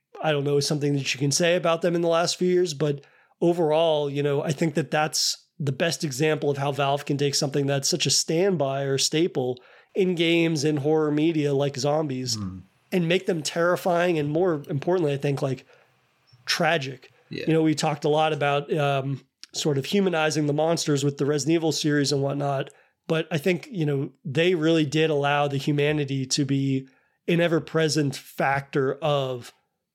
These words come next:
Speaker 1: head crabs and the zombies that kind of bir-, were birthed from them.
Speaker 2: Yeah,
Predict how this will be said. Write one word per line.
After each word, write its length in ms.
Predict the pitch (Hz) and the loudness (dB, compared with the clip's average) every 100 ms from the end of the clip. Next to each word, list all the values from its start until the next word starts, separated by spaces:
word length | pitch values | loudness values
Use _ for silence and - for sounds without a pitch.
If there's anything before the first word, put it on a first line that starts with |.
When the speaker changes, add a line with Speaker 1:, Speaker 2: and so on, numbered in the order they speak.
| - - - | -20 -20 -10
Speaker 1:
head 260 | - 151 - | -2 -2 -2
crabs 500 | 160 143 139 127 127 | -2 0 -2 -4 -4
and 180 | 180 | 0
the 80 | 139 | 0
zombies 440 | 120 139 139 139 123 | 2 0 0 -2 -2
that 180 | 135 | -4
kind 160 | - 139 | -2 -4
of 180 | 131 - | -4 -2
bir-, 200 | 147 - | -2 0
were 120 | 147 | -2
birthed 320 | 135 147 143 | 0 -2 -2
from 300 | - - 139 | -8 -4 -4
them. 220 | 135 131 135 - - - - - | -4 -6 -10 -18 -20 -20 -20 -8
Speaker 2:
Yeah, 460 | 98 87 87 95 | -4 -2 -2 -6